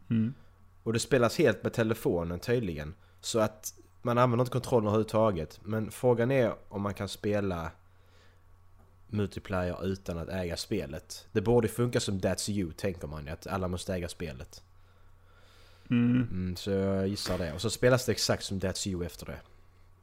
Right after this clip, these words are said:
Speaker 2: Gör det.
Speaker 1: Med bilder och grejer?
Speaker 2: Nej, nej, alltså det är ju då som, det är precis som Until Dawn då i, och Heavy Rain, liksom. Men jag vet inte hur det, ja, jag vet inte.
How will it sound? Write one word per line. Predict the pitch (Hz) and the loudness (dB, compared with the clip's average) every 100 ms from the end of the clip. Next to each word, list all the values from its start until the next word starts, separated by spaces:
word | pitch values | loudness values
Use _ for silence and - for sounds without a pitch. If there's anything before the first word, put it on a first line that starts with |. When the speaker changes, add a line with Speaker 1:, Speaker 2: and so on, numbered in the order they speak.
| 69 | -16
Speaker 2:
Gör | 65 | -14
det. | - - - - - - - | -16 -18 -20 -20 -20 -20 -10
Speaker 1:
Med | - 113 | -2 8
bilder | 156 135 107 | 8 8 4
och | |
grejer? | 143 143 101 - - - - - - - - - - | 6 4 2 -4 -16 -20 -20 -20 -20 -20 -20 -20 -6
Speaker 2:
Nej, | 110 127 | 4 6
nej, | 120 | 6
alltså | 101 120 | 4 4
det | 120 | 4
är | |
ju | 117 | 6
då | 127 | 6
som, | - 113 | 4 2
det | 127 | 2
är | |
precis | 113 - | 4 2
som | 113 | 2
Until | 101 98 107 | 0 0 2
Dawn | 101 87 | 2 2
då | 95 82 | 0 0
i, | 85 - | -4 -6
och | 95 90 | -2 0
Heavy | 95 90 | 0 0
Rain, | 95 80 | 0 -2
liksom. | 78 - 67 - - - _ - - - - - | -4 -8 -8 -14 -20 -20 _ -20 -20 -20 -20 -6
Men | 101 | -2
jag | |
vet | 98 | 0
inte | 98 | 0
hur | 98 92 | 0 0
det, | 92 90 | -2 -6
ja, | - 90 - - | -6 -6 -8 -12
jag | - 110 120 | -4 2 4
vet | 110 110 | 4 0
inte. | 92 78 | -4 -6